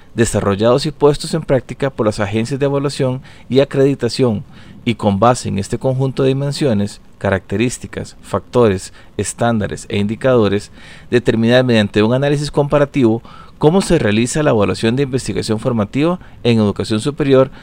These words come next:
a distancia en América Latina y el Caribe. Palabras clave:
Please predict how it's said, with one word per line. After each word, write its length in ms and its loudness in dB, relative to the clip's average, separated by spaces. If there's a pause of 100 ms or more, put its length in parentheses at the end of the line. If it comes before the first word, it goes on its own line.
(140)
a 140 2
distancia 760 2
en 160 -2
América 440 0
Latina 420 -2
y 80 -2
el 140 -6
Caribe. 420 -6 (840)
Palabras 480 4
clave: 320 -6